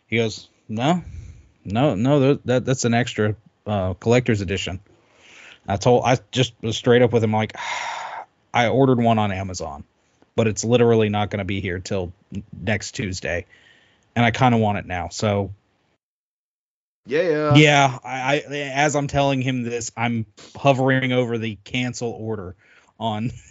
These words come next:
Speaker 1: <laughs> on my Amazon order, and I went ahead and canceled it. I was like, "I, I want it now.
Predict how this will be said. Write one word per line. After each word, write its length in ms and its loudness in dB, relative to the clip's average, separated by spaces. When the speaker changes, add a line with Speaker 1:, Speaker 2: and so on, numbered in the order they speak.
Speaker 1:
<laughs> 500 -14
on 160 2
my 140 2
Amazon 420 -2
order, 180 -2
and 200 0
I 60 4
went 120 0
ahead 180 0
and 80 -8
canceled 380 -4
it. 40 -2
I 20 -2
was 100 -4
like, 220 -4
"I, 140 2
I 80 0
want 240 -2
it 60 -10
now. 240 -8